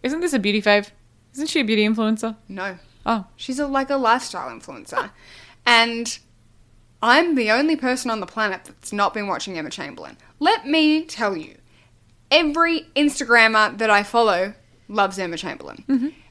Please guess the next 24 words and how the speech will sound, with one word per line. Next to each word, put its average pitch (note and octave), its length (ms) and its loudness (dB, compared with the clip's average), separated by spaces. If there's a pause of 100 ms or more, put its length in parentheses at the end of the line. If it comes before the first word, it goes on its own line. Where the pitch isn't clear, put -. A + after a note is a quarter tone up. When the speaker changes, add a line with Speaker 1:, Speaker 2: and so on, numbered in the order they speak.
(120)
Speaker 2:
Every G#3 680 0
YouTuber G#3+ 640 0
that G3 120 -4
I F#3+ 120 2
watch - 440 -2 (160)
references F#3 600 -8
Emma F3+ 180 -8
Chamberlain. A#3 540 -6 (540)
Somehow, C#4+ 1000 0 (540)
we G#3+ 80 -10
were A3 60 -4
speaking D4 320 -2
of G#3 60 -6
the - 100 -8
algorithm G3+ 440 0
before, F#3 440 -4 (340)
she E4+ 280 -2
has C#4+ 300 -4
never A3 400 2
once C#4+ 340 0
popped D4 340 -4
up B3+ 340 0
in A3+ 120 -4
a G3+ 260 0